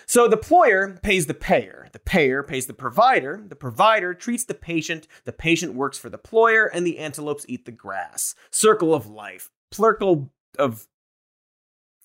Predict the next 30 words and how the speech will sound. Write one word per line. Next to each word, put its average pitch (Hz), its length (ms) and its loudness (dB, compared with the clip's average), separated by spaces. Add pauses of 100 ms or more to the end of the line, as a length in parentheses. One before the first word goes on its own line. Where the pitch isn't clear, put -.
(160)
life. - 380 -6 (680)
We 190 100 6
lost 285 320 6
our 254 100 4
P 254 220 2
roll, 240 300 6
and 226 80 4
I'm 214 100 6
sorry. 196 580 6
Anyway, 226 360 2
it 180 100 -4
sounds 277 480 2
simple, 123 520 -6
and 123 260 -8
in 131 100 -8
an 120 120 -10
ideal 151 680 2
world, - 520 -8
it 135 140 -6
would 196 340 0
be. - 360 -20
But 131 180 2
because 196 400 0
we 175 160 -4
live 160 220 2
in 139 260 -4
this 208 500 2 (640)
let's 170 220 -12
call 127 380 0
it 113 140 -10